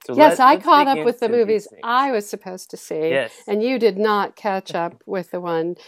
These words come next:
Speaker 2: you, which, and I'll tell you why. I was eager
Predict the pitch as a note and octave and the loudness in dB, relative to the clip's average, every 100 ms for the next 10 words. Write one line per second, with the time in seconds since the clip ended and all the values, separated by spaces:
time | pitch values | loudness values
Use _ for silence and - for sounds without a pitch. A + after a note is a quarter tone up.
0 | _ - C4 A#3+ - D4 D4+ - C#4+ C#4 | _ -4 -4 -4 -4 -4 -4 -4 0 2
1 | C#4 C#4 D4 C#4+ B3+ B3 - - - _ | 0 0 -2 0 -2 -2 -4 -8 -20 _
2 | - A#3 B3+ C#4 B3+ G#3+ A3 - _ C4 | 2 4 6 4 -4 -4 -4 -4 _ -6
3 | C4+ G3 A#3 G#3+ | -4 -4 -6 -6